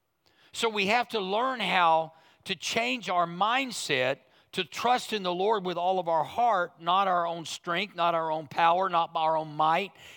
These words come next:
It not, does not come by our strength, our might, but it comes by the Spirit of God. But then that requires me to die to myself and surrender, which none of us like doing because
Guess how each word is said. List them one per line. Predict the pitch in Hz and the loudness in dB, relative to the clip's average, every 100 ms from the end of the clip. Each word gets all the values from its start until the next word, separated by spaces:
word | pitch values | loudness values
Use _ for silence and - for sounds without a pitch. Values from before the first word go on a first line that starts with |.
| - | -6
It | 165 - | -6 -4
not, | 165 180 175 | 2 2 2
does | 190 160 | -4 0
not | 180 165 156 | 0 0 -2
come | - 254 220 170 180 170 _ _ _ _ _ _ - | -2 2 4 2 0 -12 _ _ _ _ _ _ 2
by | 160 156 | 2 4
our | 165 196 | 2 2
strength, | - - 156 143 - | -2 -4 -2 -2 -2
our | 175 185 | 0 0
might, | 180 208 196 180 | 2 0 0 -2
but | 202 | -6
it | 190 | -6
comes | - 233 180 | -4 -6 -2
by | 214 | -4
the | 208 | -2
Spirit | 196 - 240 190 | -6 -10 -6 -6
of | 185 | -6
God. | 180 240 233 190 - - _ _ _ _ _ _ _ _ _ _ _ _ _ _ _ _ _ _ _ _ | -6 -6 -6 -12 -16 -20 _ _ _ _ _ _ _ _ _ _ _ _ _ _ _ _ _ _ _ _
But | 185 | -2
then | 214 208 | 0 2
that | 233 233 | 2 2
requires | 214 - 180 190 185 180 | -2 -8 0 2 2 -2
me | 175 190 | -4 -6
to | 170 | -6
die | 175 175 170 180 | -2 2 4 2
to | 196 | -2
myself | 175 160 - 247 220 190 | -2 -2 0 0 0 -2
and | 185 | -8
surrender, | - 202 208 269 240 165 | -8 -6 -4 -4 -4 -4
which | 143 160 185 | -4 -6 -6
none | 202 240 | -4 -4
of | 196 | -4
us | 180 | -4
like | 190 180 190 185 | 2 2 2 -2
doing | 262 277 233 | -6 -4 -6
because | 180 170 196 - | -8 -4 -6 -6